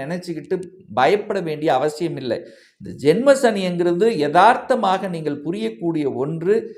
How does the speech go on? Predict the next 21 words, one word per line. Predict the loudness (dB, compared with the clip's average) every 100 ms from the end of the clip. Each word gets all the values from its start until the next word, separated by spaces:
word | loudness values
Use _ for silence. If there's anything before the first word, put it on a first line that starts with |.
| -20 _ 0
சந்திரன் | 2 2 -2 -2 -2 -2 -2
மேல | 0 0 -2 -4 -4
சனி | -4 -2 -4
உட்கார்ந்துருக்கார். | -6 -6 -6 -6 -6 -6 -6 -12 _ _ -2
சந்திரனுங்கிறது | -2 0 -2 0 -2 -2 -2 -4
நம்ம | -4 -2 -2
மனசு. | -2 -4 -6 -12 -12 _ -8 -2
மனசுக்கு | 4 4 2 2 2 4
மேல | 2 2 2
ஒரு | 0 -2
இருட்டு | -4 -2 -4 0
கிரகம் | 2 0 -4
வந்து | -6 -8
உட்காரும் | 4 6 6 0
போது | -2 0 0 -2 -12 -18 -2 0
மனசை | 0 -2 -4 -6 0
மறைக்குது, | 2 2 0 -6 -4 -4 -4
அந்த | 0 2 4
ஒளியை | 0 0 -4 -4 0
மறைக்குது. | 0 -2 -6 -4 -2 -2 -4 -18 _ 0
அப்போ | 6